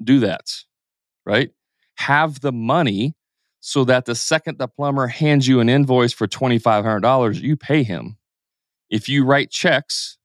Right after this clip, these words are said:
and you're on the job site and you, he's like, "Hey, I'm gonna be done today at three o'clock,"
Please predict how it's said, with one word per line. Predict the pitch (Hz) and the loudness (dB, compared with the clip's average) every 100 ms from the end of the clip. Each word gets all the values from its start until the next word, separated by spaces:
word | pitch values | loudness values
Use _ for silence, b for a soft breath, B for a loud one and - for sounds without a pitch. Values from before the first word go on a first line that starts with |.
| _ _ | _ _
and | 110 | -4
you're | 113 131 | 0 2
on | 131 | 2
the | 120 | 0
job | 107 143 160 | 0 0 0
site | - 104 110 113 | -2 0 0 -2
and | 107 104 101 - | -8 -8 -10 -8
you, | 120 127 | -4 -4
he's | - 135 127 | -2 0 2
like, | 117 107 | 2 0
"Hey, | 143 139 | 0 0
I'm | 131 | 0
gonna | 135 | -2
be | 127 | -2
done | 120 135 | 0 0
today | 127 110 120 | 0 0 0
at | 113 | 0
three | - 123 120 | -2 -2 -2
o'clock," | 139 143 120 | 0 0 0